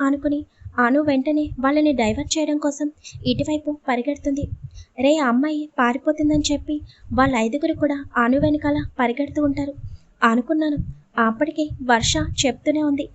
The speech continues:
ఎవరైనా వెనుక పడితే ఏం చేస్తావు అని. విన్నానా? అయినా ఏ రోజు లేంది ఈ రోజేంటి ఇంతమంది చచ్చారిక్కడ? అవును,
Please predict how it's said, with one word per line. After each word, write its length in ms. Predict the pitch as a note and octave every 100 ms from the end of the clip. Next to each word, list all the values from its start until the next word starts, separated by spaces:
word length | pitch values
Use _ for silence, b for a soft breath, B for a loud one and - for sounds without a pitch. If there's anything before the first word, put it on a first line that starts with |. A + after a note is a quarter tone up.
| B B B3+
ఎవరైనా 460 | A3+ C4 D4+ D4+ D4 A#3+
వెనుక 280 | A#3 C4 D#4
పడితే 400 | D4+ C#4+ D4 -
ఏం 180 | A#3 C4
చేస్తావు 500 | C#4 C4+ C4 D4 D4
అని. 200 | C#4+ C4+ C#4 _ A#3+
విన్నానా? 500 | A#3 A#3+ D4 D#4 D4+ - _ _ _
అయినా 300 | B3 B3+ D#4 D4+ -
ఏ 140 | A3+ A#3+
రోజు 260 | D4 D4+
లేంది 380 | D#4 D4+ D4 D4+ b b -
ఈ 120 | A#3+ B3+
రోజేంటి 520 | D#4 D#4 D4+ D4+ D4 B3
ఇంతమంది 420 | A#3+ C#4+ D#4 D#4
చచ్చారిక్కడ? 680 | D4+ C#4+ D4 D4 D4 C#4+ C#4+ _ _ _ _ A#3+
అవును, 300 | A#3 C#4